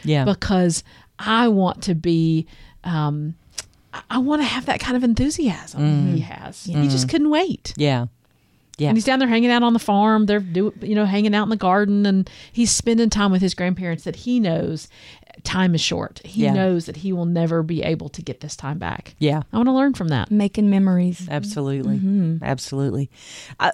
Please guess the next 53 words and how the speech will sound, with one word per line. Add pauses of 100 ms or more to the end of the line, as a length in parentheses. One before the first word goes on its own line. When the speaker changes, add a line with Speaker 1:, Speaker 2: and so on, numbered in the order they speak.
(100)
Speaker 1:
uh,
I
want
us
to
kinda,
um, (120)
switch
gears (120)
and
say (1300)
another
thing
that
i-,
if
you
are
in
the
throes
of
it
right
now,
y-,
you're
gonna
th-,
look,
look
at
the, (100)
w-,
if
you're (100)
watching
the
video,
you're
gonna
look
at
me
and
go,
"How
do
you
even
do
that?"
But